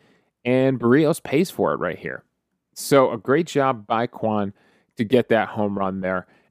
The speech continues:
And, I mean, what a huge moment. Like, didn't that just feel great? Watching him round first base, he was fired up. Hedges, who was on second base, the other guy who scores on the two-run home run, he's fired up.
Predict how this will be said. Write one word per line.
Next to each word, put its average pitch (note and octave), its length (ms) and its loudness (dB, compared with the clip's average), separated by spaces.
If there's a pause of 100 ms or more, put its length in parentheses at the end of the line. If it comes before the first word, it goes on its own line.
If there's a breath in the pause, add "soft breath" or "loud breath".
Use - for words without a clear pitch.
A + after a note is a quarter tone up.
(100)
And, C#3+ 260 0
I D3 120 -4
mean, F3+ 200 0
what B3+ 140 0
a G3 60 2
huge A#2 340 0
moment. F#2 340 -6
Like, D3+ 200 0
didn't C4 140 0
that G3 140 2
just D#3 180 -2
feel D#3 300 2
great? A#2+ 400 2
Watching D3 460 -2
him D#3 260 0
round C#3 300 0
first C#3+ 320 2
base, B2+ 300 2
he D#3 120 -6
was A#2+ 160 0
fired D3+ 540 0
up. C#3 340 0 (460 soft breath)
Hedges, F#3 420 2
who F3+ 100 4
was E3 120 8
on C#3+ 220 0
second D3 420 -2
base, D3 360 2
the B2+ 220 4
other C3+ 180 6
guy C#3+ 140 4
who C#3 100 2
scores C3+ 360 2
on C#3+ 80 0
the C#3 80 0
two-run C3+ 340 0
home C3 220 -2
run, C3+ 160 2
he's C#3+ 360 -4
fired D3 320 2
up. D#3 260 -4